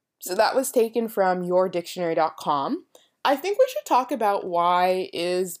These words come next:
pinkwashing harmful, right? Like, we're sitting here saying, "Aren't we happy that all these companies and places are labeling themselves, like, gay-friendly and putting, like, rainbows everywhere?" No, okay? It is not good.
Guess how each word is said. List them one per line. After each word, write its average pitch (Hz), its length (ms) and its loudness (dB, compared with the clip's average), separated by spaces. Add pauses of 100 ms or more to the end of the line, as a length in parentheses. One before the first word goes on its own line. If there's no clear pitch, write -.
(100)
pinkwashing 165 760 -2
harmful, 151 680 -8 (200)
right? 175 300 2
Like, 196 200 0 (180)
we're 262 160 2
sitting 269 320 -2
here 240 180 -2
saying, 214 480 -2
"Aren't - 200 -2
we 392 220 -4
happy 208 460 -4
that 240 160 0
all 233 140 2
these 247 180 -6
companies 214 640 -4
and 202 180 -6
places 196 560 -4
are 175 360 2 (260)
labeling 208 560 2
themselves, 202 560 0
like, 196 240 -6
gay-friendly 170 720 -4
and 220 100 -8
putting, 180 220 -6
like, 180 240 -8
rainbows 156 560 -4
everywhere?" 277 540 -4 (580)
No, 220 760 4
okay? 202 460 2
It 262 80 2
is 320 180 0
not 320 380 0
good. 160 420 0